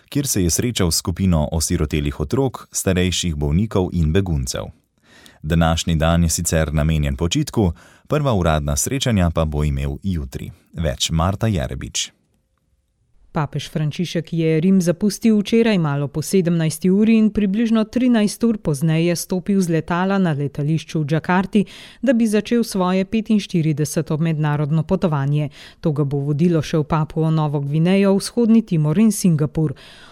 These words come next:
Speaker 2: Obisk teh štirih držav so v Vatikanu načrtovali že leta dva tisoč dvajset,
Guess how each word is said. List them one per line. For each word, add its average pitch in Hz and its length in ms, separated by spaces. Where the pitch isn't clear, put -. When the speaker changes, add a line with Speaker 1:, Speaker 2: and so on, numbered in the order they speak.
Speaker 2:
Obisk 160 480
teh 160 160
štirih 185 440
držav 170 440
so 160 160
v - 0
Vatikanu 160 540
načrtovali 156 760
že 160 160
leta 170 320
dva 147 240
tisoč 151 400
dvajset, 208 480